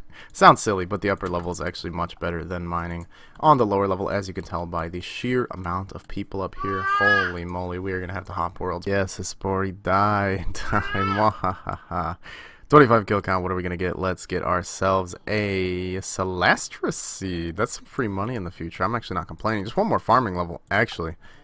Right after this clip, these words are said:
and we'll be able to plant this beautiful, beautiful thing. It's been four days, gotta check the kingdom. Let me know if you guys wanna keep seeing me checking the kingdom. I mean, this one wasn't that exciting, 'cause it was only four days, but I came by to drop off the cash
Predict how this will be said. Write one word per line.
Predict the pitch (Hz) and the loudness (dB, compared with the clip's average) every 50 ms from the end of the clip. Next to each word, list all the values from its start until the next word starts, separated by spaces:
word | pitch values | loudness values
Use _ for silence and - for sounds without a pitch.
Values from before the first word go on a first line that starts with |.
| - - | -14 -4
and | - 101 | -2 0
we'll | 104 104 95 | 0 0 0
be | 101 | 0
able | 95 90 | -2 -2
to | 90 85 | -2 -4
plant | - - 95 95 - - | -4 -4 -4 -4 -4 -8
this | 87 87 | -12 -12
beautiful, | 87 87 90 92 90 87 92 92 | -8 -6 -4 -4 -4 -4 -6 -8
beautiful | 92 95 92 90 - - 98 | -8 -8 -8 -8 -10 -14 -16
thing. | - 98 92 90 90 87 87 87 - | -12 -10 -10 -8 -8 -10 -12 -12 -16
It's | - - | -10 0
been | - 170 131 113 | 2 2 2 2
four | - - 113 110 | 2 2 2 2
days, | 110 107 107 107 | 4 2 0 0
gotta | - 110 104 98 90 | 0 2 2 2 0
check | - - 107 98 - | -2 -6 -6 -6 -6
the | - - | -10 -12
kingdom. | - - 98 98 98 95 95 95 107 | -6 -4 -4 -4 -2 -4 -4 -2 -2
Let | 147 185 | 0 0
me | 180 | 0
know | 143 113 | 0 -2
if | - - | -2 -2
you | 98 | -4
guys | 92 92 98 | -4 -4 -4
wanna | 101 98 90 - - | -6 -8 -10 -10 -10
keep | - - - - - | -10 -10 -10 -10 -8
seeing | - - - 92 92 92 95 95 | -10 -10 -8 -6 -6 -6 -6 -8
me | 92 | -8
checking | - - 101 95 95 95 | -8 -6 -6 -6 -6 -6
the | 95 | -10
kingdom. | - - 98 98 92 90 | -8 -8 -8 -6 -6 -4
I | |
mean, | 98 107 113 | -2 -2 -2
this | 123 - - | -2 -2 -4
one | 101 87 | -6 -8
wasn't | 90 90 95 87 87 | -8 -8 -10 -10 -8
that | - 90 87 | -6 -6 -6
exciting, | 82 - - - - - - - 82 82 85 - - - - - - - | -6 -8 -10 -10 -10 -8 -8 -10 -10 -12 -12 -14 -18 -20 -20 -20 -20 -14
'cause | - 104 95 | -12 -10 -8
it | 95 | -6
was | 90 85 | -8 -8
only | 82 69 71 82 | -8 -10 -12 -12
four | - - - 76 | -12 -10 -10 -10
days, | - - - 62 71 76 | -8 -8 -10 -10 -10 -10
but | - - 87 | -8 -6 -6
I | 90 | -6
came | - - 92 82 90 | -6 -8 -10 -10 -8
by | 82 82 | -8 -8
to | 87 | -8
drop | - - 76 65 - - | -8 -8 -8 -8 -6 -8
off | 80 - - - | -10 -10 -10 -14
the | - | -16
cash | - - - - - - - - - - - | -14 -10 -10 -8 -8 -8 -10 -12 -14 -16 -18